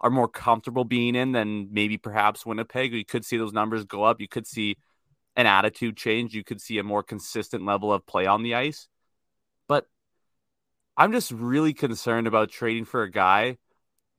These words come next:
and he, he's only played a hundred forty games, and part of that is because he has major injury concerns, which is also one of the reasons why I'm not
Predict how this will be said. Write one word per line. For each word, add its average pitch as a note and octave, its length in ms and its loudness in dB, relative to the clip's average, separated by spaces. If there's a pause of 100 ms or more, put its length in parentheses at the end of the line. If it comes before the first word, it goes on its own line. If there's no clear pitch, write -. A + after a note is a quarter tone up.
(240)
and C3 160 0
he, D3+ 180 -2
he's D#3 160 2
only G#3 220 0
played E3 180 2
a B2 60 6
hundred B2 380 -2
forty A2+ 320 -4
games, F#2+ 420 -4
and G2 220 -6
part C3+ 240 4
of A#2+ 80 -2
that A2+ 180 2
is G2+ 80 -8
because G#2 380 -6
he A2 120 -6
has A2 320 0 (340)
major A2+ 480 -2
injury G2 320 -6
concerns, F2+ 640 -10
which A2 180 0
is G#2+ 120 -6
also G#2+ 560 2 (180)
one A2 200 2
of G#2+ 60 0
the G2+ 100 -4
reasons G2+ 320 -6
why G2 160 2
I'm G2 180 -2
not G2+ 200 2